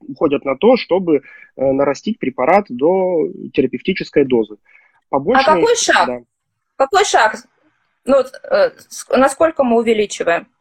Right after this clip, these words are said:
Speaker 2: Каждый раз на-, или по
Speaker 1: Э,
Speaker 2: переносимости?
Speaker 1: ну, ну, ну, э, ну, зависит от препарата, собственно, да, но
Speaker 2: Мгм.
Speaker 1: обычно мы добавляем, э, раз, э, в четыре дня, раз в три-четыре дня мы, э,
Speaker 2: Мгм.
Speaker 1: добавляем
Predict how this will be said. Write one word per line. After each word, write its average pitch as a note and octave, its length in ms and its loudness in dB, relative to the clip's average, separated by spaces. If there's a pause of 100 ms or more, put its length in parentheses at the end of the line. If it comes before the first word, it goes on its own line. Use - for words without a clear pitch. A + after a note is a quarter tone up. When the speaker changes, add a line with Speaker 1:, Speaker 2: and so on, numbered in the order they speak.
(280)
Speaker 2:
Каждый C4 320 2
раз C4 220 0
на-, A3+ 260 -2
или C4 200 2
по E4+ 120 0
Speaker 1:
Э, - 20 0
Speaker 2:
переносимости? A#3+ 880 0
Speaker 1:
ну, E3+ 400 -4
ну, D#3 520 -6
ну, C#3+ 460 -2
э, C3+ 40 4
ну, E3 120 4
зависит F#3+ 380 4
от E3 100 0
препарата, G#3 520 4
собственно, B2+ 520 -4
да, F3 220 0 (240)
но C#3+ 100 0
Speaker 2:
Мгм. E3 100 4
Speaker 1:
обычно G#3 300 4
мы G3 160 4
добавляем, E3 640 2
э, C#3 260 -4
раз, F3+ 400 0
э, C3+ 260 -6
в - 40 -20
четыре F3 380 -2
дня, B2+ 260 -4
раз C#3+ 180 -4
в - 40 -20
три-четыре C#3+ 500 -6
дня A3+ 280 0 (380)
мы, E3+ 180 2
э, G3 300 6 (220)
Speaker 2:
Мгм. C3 80 4
Speaker 1:
добавляем D3 580 0